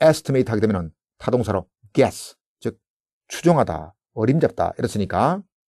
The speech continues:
그의 나이는 about 약 삼십오 세 정도로 추정됩니다.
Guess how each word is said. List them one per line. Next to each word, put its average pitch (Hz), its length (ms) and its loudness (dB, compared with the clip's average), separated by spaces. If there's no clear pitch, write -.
그의 175 240 8
나이는 123 400 2
about 107 440 2
약 104 160 -2
삼십오 143 600 0
세 135 120 2
정도로 120 340 0
추정됩니다. 101 720 0